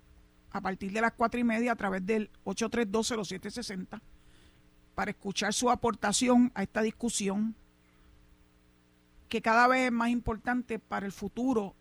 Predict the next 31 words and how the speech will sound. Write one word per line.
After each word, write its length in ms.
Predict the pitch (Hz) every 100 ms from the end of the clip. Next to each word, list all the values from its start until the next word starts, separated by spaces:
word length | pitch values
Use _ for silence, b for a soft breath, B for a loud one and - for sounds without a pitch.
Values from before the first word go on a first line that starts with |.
| -
de 120 | 202
nuestra 340 | 185 - 175
isla. 360 | 175 175 156 143 -
Dicho 320 | 202 - 233
eso, 400 | 262 277 254 233 b b b b b b b b _ _
les 180 | 247 240
deseo 340 | 226 214 233 240
que 120 | 240
pasen 320 | 240 247 240
una 80 | 233
excelente 500 | - 226 220 226 214
tarde, 480 | 247 320 277 233 240 247
que 80 | 226
se 140 | 226
mantengan 400 | 202 196 208 226
en 80 | 240
sintonía 400 | 240 226 233 226
con 160 | 226 220
Noti 240 | 214 214
uno 260 | 240 262 -
para 160 | 208
escuchar 560 | 196 202 - 220 233 240
el 140 | 226 214
análisis 440 | 214 220 240 220
de 100 | 214
Enrique 380 | 214 196 226 226
Quique 260 | 208 226 214
Cruz. 320 | 285 330 -
By 180 | 190 185
the 60 |
way, 320 | 180 185 302